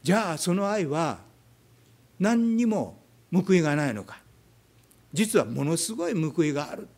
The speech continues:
ていうことをですね、私たちは知ることができます。それは九節のところを見ると、「その時」ってあるわけです。私たちが本当に自分の持ってる小さなパンをちぎってわか-、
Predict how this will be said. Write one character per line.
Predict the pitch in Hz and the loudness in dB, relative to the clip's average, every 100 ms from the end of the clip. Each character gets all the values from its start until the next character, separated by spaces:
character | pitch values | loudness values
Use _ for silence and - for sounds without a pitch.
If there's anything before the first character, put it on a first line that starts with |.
| - | -12
て | |
い | 135 | -10
う | |
こ | 127 | -8
と | 147 | -8
を | 110 | -8
で | 92 | -10
す | - | -12
ね、 | 185 240 _ - _ _ _ _ _ _ | -12 -12 _ -20 _ _ _ _ _ _
私 | 147 170 160 | -2 2 2
た | - | 0
ち | - | -4
は | 113 | -6
知 | - 165 | -2 0
る | 151 | 0
こ | 147 | -2
と | 120 | -4
が | 98 | -8
で | 92 | -12
き | 95 | -16
ま | 80 | -20
す。 | - - _ _ _ _ _ _ _ _ _ _ _ _ _ _ | -20 -20 _ _ _ _ _ _ _ _ _ _ _ _ _ _
そ | - 170 | 0 4
れ | |
は | 170 165 | 4 4
九 | 233 254 | 2 2
節 | - 143 139 | 2 -2 -2
の | 127 | -2
と | 131 | -4
こ | 131 | -4
ろ | |
を | 120 | -2
見 | 110 | -4
る | |
と、 | 107 156 180 143 - _ _ _ - - - | -6 -2 -2 -2 -12 _ _ _ -20 -20 -12
「そ | - 220 | 0 2
の | 254 | 2
時」 | 247 277 269 | 0 -6 -8
っ | - - _ - | -10 -16 _ -12
て | 123 | -8
あ | 117 | -8
る | |
わ | 95 87 | -10 -16
け | |
で | - - | -20 -20
す。 | - _ _ _ _ _ _ _ _ _ _ _ _ - | -20 _ _ _ _ _ _ _ _ _ _ _ _ -10
私 | 202 226 220 | -6 -4 -4
た | 220 | -6
ち | 214 | -6
が | 202 | -6
本 | 214 240 | -6 -6
当 | 240 | -6
に | 233 233 226 - - _ - | -4 -4 -8 -18 -20 _ -16
自 | 175 214 | -8 -6
分 | 214 214 | -2 -2
の | 214 | -2
持 | 214 | -4
っ | |
て | 208 202 | -4 -6
る | 175 | -6
小 | - 190 | -8 -8
さ | 180 | -6
な | 175 | -6
パ | 165 180 | -8 -10
ン | 170 160 | -8 -8
を | |
ち | 160 180 | -8 -10
ぎ | 185 | -10
っ | |
て | 185 156 | -8 -8
わ | 151 | -8
か-、 | 147 | -10